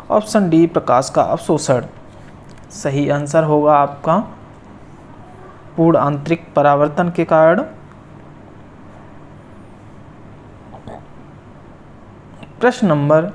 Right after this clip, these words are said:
चार, प्रकाश किस प्रकार की तरंग है? ऑप्शन है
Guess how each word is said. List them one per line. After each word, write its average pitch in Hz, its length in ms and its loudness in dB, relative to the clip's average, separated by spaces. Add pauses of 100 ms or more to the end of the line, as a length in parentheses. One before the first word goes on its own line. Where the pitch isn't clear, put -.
चार, 151 420 0 (320)
प्रकाश 214 440 0
किस 254 220 -4 (480)
प्रकार 170 320 0
की 165 180 -10
तरंग 143 360 0
है? 135 380 -2 (1900)
ऑप्शन 147 360 0
है 165 240 -2